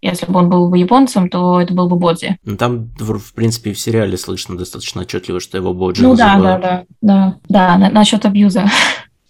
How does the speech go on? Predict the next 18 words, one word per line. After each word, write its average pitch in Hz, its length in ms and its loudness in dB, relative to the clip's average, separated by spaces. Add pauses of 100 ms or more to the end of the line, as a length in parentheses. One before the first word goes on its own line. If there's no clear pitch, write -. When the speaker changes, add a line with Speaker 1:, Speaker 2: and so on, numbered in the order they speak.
(440)
Speaker 1:
Ну, 220 240 4
там, 185 140 2
естественно, 185 640 0
идет 180 440 -2
психологический 208 640 2
абьюз, 202 580 4
э, 190 120 2
в 185 60 -6
первую 185 360 2
очередь, 185 760 -2 (300)
помимо 180 260 4
того, 180 180 4
что 180 220 -4
он 185 100 2
потом 170 240 -2
сопровождается 180 680 -2
и 196 400 0
физическим. 202 720 0